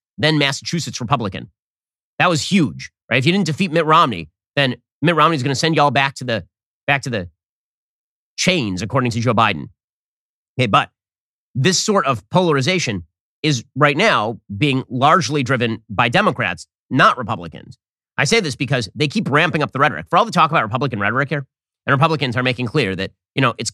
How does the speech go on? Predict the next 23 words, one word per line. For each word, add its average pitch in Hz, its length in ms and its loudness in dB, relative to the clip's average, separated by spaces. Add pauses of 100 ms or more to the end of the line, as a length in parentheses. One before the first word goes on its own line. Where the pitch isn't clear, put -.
it's 123 120 -8
kind 226 240 4
of 160 60 0
an 127 60 -4
extraordinary 131 560 0
thing 123 180 -2
when 107 80 -2
the 101 60 -4
president 131 340 -2
of 113 80 -4
the 113 40 -2
United 104 240 -4
States 131 280 -4
is 95 100 -6
talking 117 300 -4
about 107 180 -2
the 113 40 -2
moral 117 220 2
duty 107 260 0
to 98 80 -8
trans 120 380 0
the 101 80 0
kids. 87 340 -8